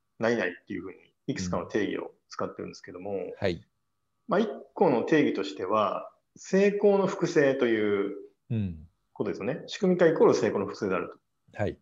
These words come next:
Speaker 1: まあ、つまり、うまくいってることを複製していきましょうということで。
Speaker 2: うん。
Speaker 1: 例えば、
Speaker 2: うん。
Speaker 1: まあ、わかりやすいのは、何人か営業マンがいて、誰かがすごい売り上げ上げてますよと。
Speaker 2: うん。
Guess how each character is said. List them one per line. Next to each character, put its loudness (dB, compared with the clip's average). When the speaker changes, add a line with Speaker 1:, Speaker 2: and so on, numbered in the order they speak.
Speaker 1:
ま -2
あ、 0
つ -6
ま 6
り、 -2
う 2
ま 6
く 0
い -4
っ -20
て 2
る 2
こ -4
と -2
を 4
複 -14
製 -4
し -10
て -10
い -12
き -12
ま -8
し -14
ょ -18
う -20
と -20
い -20
う -20
こ -20
と -20
で。 -20
Speaker 2:
う 8
ん。 0
Speaker 1:
例 -
え 0
ば、 4
Speaker 2:
う -2
ん。 6
Speaker 1:
ま -
あ、 4
わ -2
か 2
り 2
や 2
す 0
い 4
の 2
は、 -2
何 2
人 2
か 2
営 4
業 4
マ 2
ン -6
が -4
い -8
て、 -2
誰 4
か 0
が -2
す -8
ご 2
い -2
売 -8
り 0
上 2
げ 2
上 0
げ -4
て -10
ま -4
す -10
よ -12
と。 -18
Speaker 2:
う -10
ん。 -14